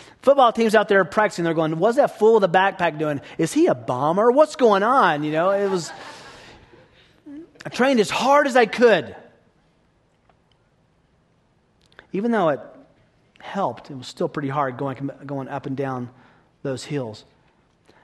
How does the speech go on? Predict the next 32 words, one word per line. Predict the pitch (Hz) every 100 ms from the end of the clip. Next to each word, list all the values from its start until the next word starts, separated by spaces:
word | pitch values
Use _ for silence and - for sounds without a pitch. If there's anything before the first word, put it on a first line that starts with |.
| _
But | 170 170
I | 170
knew | 170 220 294
something | - 147 160 151
from | 135 123
athletics, | 113 165 190 185 -
from | 131
sports, | 113 - 190 190
from | - 143
exercise. | 160 - 180 170 -
The | 180
same | - 240
thing | 226 226 233
all | 208 214
you | 226
guys | 220 185
know. | 165 165 - 196
I | 190 202 226 262 262 - - -
needed | 185 240 190 160 143 - -
to | 165
get | 139 180 202 220 208 - -
in | 190 185 180 -
shape | - - 240 226 170 160 - -
for | - 185 190
that | 185 185 185
hunt. | 190 233 202 - - - _ _ _ _ _ _ _ _ _ _ _ _ _ _ _ -
Have | 170
you | 220
been | 302 311
to |
northern | 294 294 277
Idaho? | 285 269 285 302 294